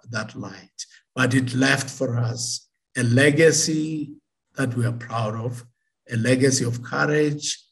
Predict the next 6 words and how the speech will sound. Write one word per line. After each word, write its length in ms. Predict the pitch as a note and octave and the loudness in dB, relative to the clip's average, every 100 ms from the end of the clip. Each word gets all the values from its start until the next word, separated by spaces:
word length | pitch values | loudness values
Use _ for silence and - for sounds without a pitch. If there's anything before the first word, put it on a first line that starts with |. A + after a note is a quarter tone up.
| _ _ | _ _
humility, 1080 | - A#2 B2 B2+ C3 B2 - B2+ B2 A#2+ A#2+ - - _ _ | -10 -2 0 4 4 4 0 2 2 0 -4 -10 -20 _ _
compassion, 1000 | - A#2+ A#2 A#2+ D3+ - - C#3 C#3 A#2 - _ _ _ _ | -6 -4 -2 -2 0 0 0 -2 -4 -10 -16 _ _ _ _
uh, 360 | A2 A2 G#2 - F3+ F3+ _ _ _ _ _ _ _ _ | -20 -20 -20 -20 _ -20 _ _ _ _ _ _ _ _
determination, 1160 | - A#2+ - C3+ B2 A2+ A2 G#2+ - A#2 G#2 - _ _ | -18 -6 0 2 2 2 0 -2 -4 -6 -10 -14 _ _
and 180 | A2 - | -18 -16
commitment 880 | - A#2+ A#2 A#2+ A#2+ A#2+ F#2 - - | -8 -2 0 0 -2 -6 -6 -6 -8